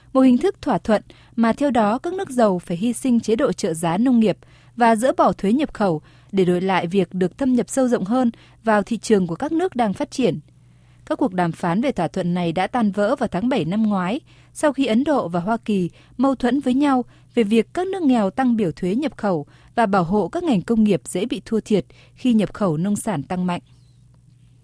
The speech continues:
Mười chín thành viên của nhóm cans,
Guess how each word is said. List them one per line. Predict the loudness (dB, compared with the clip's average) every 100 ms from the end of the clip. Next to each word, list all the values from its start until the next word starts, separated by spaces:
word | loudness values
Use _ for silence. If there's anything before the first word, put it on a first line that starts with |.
| _ _ _ _ 0
Mười | 4 4
chín | 4 2
thành | 2 0
viên | 2 2
của | 2
nhóm | 0 0 -2
cans, | -2 0 2 0